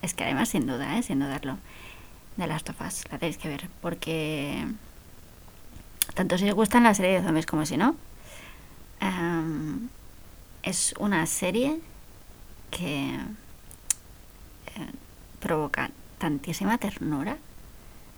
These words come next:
y parece mentira porque es de zombies, pero de verdad, echa-, darle una oportunidad porque es absolutamente maravillosa. Quizá desde el primer capítulo no lo parezca y desde el segundo, no lo sé tampoco, pero te aseguro que desde el tercero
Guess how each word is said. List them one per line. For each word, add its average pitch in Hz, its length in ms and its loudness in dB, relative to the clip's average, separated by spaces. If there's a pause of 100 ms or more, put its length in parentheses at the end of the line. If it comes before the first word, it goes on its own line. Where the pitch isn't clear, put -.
(160)
y 196 80 -2
parece 165 260 2
mentira 240 340 4
porque 143 220 0
es - 60 -6
de 190 100 0
zombies, - 600 -2
pero 180 340 0
de 165 160 4
verdad, 170 360 4
echa-, 160 440 -2
darle 196 380 4
una 220 160 8
oportunidad 165 540 4 (800)
porque 165 280 0
es 170 120 2
absolutamente 196 640 4
maravillosa. 151 520 0
Quizá 180 260 0
desde 233 160 6
el 247 80 0
primer 208 240 4
capítulo 196 380 4
no 165 140 4
lo 196 180 4
parezca 196 580 2 (720)
y 180 100 0
desde 175 200 0
el 165 260 0
segundo, 208 500 6
no 214 220 8
lo 233 120 8
sé 196 140 2
tampoco, 170 520 2 (760)
pero 190 260 6
te 165 140 -2
aseguro 170 380 2
que 196 80 0
desde 170 240 2
el 175 80 0
tercero 190 540 4